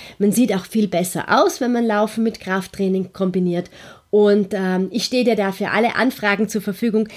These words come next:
wenn du wissen möchtest, wie man denn so ein Training gut in seinen Laufplan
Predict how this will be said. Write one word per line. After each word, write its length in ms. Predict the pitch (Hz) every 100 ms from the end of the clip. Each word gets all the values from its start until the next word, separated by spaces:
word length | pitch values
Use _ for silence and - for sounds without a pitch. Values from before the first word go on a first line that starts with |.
| -
wenn 180 | 262 285
du 120 | 247
wissen 340 | 226 - 220
möchtest, 400 | 202 190 185 196 - -
wie 360 | 180 175 269 294
man 240 | 262 233
denn 260 | 202 190 190 - 262
so 220 | - 254
ein 200 | 269 208
Training 400 | 208 196 208 208 190 -
gut 340 | 240 254 277
in 200 | 214 214
seinen 280 | 185 175 170
Laufplan 800 | 147 156 170 180 - 151 156